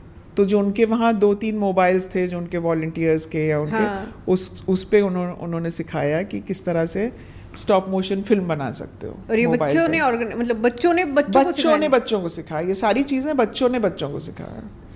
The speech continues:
Speaker 2: वाओ।
Speaker 1: तो ये हमारा idea था कि तुम अपने skills आगे share करो उनसे, जिन, जिनके पास ये भी facility नहीं है जो तुम्हारे पास है।
Speaker 2: हम्म, सही है।
Speaker 1: तो तुम अंडर प्रिविलेज ज़रूर हो, लेकिन तुम privileged हो, क्योंकि तुम्हें जितनी चीज़ें मिल रही हैं यहाँ,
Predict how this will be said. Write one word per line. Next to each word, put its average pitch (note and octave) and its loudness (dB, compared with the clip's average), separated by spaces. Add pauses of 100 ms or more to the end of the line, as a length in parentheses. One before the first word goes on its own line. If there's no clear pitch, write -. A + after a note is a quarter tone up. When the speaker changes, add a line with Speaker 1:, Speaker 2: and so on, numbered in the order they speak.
(160)
Speaker 2:
वाओ। F#3+ -4
Speaker 1:
तो G#3+ 4
ये A3+ 6
हमारा A#3+ 4
idea A#3 4
था A#3+ -2
कि B3+ -6
तुम A#3 -4 (460)
अपने G3+ 4
skills A#3+ 0
आगे G#3 4 (320)
share F#3+ 2
करो F#3+ 0
उनसे, G#3 2
जिन, A#3+ -2 (240)
जिनके A3 0
पास A#3 0 (300)
ये G#3+ 8
भी A3 0
facility G3+ -2
नहीं F3 -6
है E3+ -6
जो E3+ -4
तुम्हारे D#3 -6
पास - -10
है। G#3 -12
Speaker 2:
हम्म, F3+ -4 (840)
सही - -12
है। - -10
Speaker 1:
तो G3 2
तुम G#3 2
अंडर G3 2
प्रिविलेज A3 0
ज़रूर G#3 0
हो, C4 2
लेकिन A3 -4
तुम G#3+ -4
privileged E3 -4
हो, C#3+ -4
क्योंकि D#3 -8
तुम्हें E3+ -4
जितनी D#3+ -2
चीज़ें F3+ 0
मिल E3 2
रही G3 2
हैं D3+ 0
यहाँ, D3+ -2